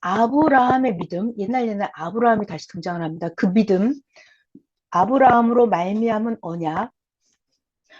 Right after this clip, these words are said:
그런즉 육신으로 우리 조상인 아브라함이 무엇을 얻었다 하리요.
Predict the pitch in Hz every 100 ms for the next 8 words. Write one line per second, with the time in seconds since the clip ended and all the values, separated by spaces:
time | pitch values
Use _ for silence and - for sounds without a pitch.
0 | _ _ - 240 262 214 170 208 185 143
1 | _ _ _ - 190 254 285 - 370 381
2 | 349 247 247 247 185 208 240 240 208 202
3 | 233 233 214 - 180 208 285 294 269 262
4 | 277 262 190 277 294 302 180 196 240 220
5 | 190 156 139 127